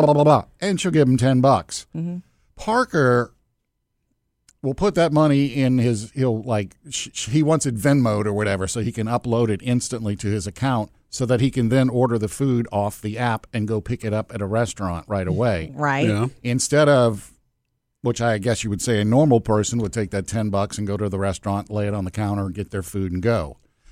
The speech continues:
Speaker 2: Not, not necessarily today in this world, right?
Speaker 1: Parker is doing this so that he can have the minimum contact with human beings.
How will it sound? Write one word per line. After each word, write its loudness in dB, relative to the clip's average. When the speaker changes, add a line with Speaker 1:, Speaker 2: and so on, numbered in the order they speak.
Speaker 2:
Not, 0
not 0
necessarily 0
today -2
in 0
this -2
world, -2
right? -2
Speaker 1:
Parker 2
is -2
doing 2
this 0
so -4
that 2
he 2
can -2
have -2
the -2
minimum 2
contact -6
with -8
human -4
beings. -6